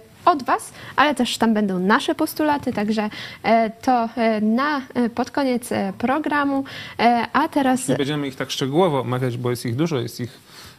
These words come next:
Speaker 2: aż czternaście z tego, co wiem. E, no ale są to zebrane te postulaty, które, które wy żeście przysyłali, które my żeśmy też swoje jakieś, e, dołożyli, takie postulaty dla rządu dotyczące,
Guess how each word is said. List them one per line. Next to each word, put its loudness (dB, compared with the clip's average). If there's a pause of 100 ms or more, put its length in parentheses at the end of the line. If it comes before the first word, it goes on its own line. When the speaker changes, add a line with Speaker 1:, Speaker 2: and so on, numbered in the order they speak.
Speaker 2:
aż -8
czternaście -2
z -10
tego, -2
co -4
wiem. -2 (400)
E, -2
no -2
ale 2
są 0
to 0
zebrane 2
te -2
postulaty, 0
które, -2 (380)
które 2
wy 0
żeście 0
przysyłali, 0 (140)
które -2
my -2
żeśmy -4
też -2
swoje 2
jakieś, -4
e, -8 (540)
dołożyli, 0
takie -4
postulaty 0
dla 2
rządu 0 (540)
dotyczące, 0